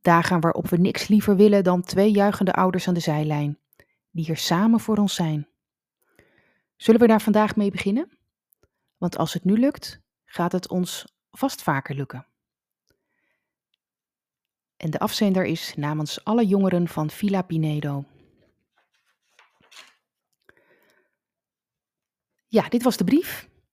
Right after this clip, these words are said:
Ik hoop dat je hier iets uit kunt meenemen. Al is het maar één tip. In de mensen die ik begeleid bij hun scheiden,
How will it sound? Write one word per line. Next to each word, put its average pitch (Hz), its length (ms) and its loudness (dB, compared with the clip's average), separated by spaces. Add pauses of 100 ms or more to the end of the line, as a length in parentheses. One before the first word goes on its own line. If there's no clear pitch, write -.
(880)
Ik - 140 -4
hoop 254 240 2
dat 196 200 0
je 170 380 0 (540)
hier 214 240 -2
iets 220 200 0
uit 180 180 2
kunt 165 160 0
meenemen. 202 600 2 (1160)
Al 269 100 -2
is 247 120 0
het - 80 -6
maar 220 140 2
één 214 180 2
tip. 202 260 -4 (1500)
In 226 120 6
de 226 100 6
mensen 226 340 4
die 208 100 2
ik 196 80 0
begeleid 202 360 2
bij 226 120 4
hun 208 120 4
scheiden, 214 680 0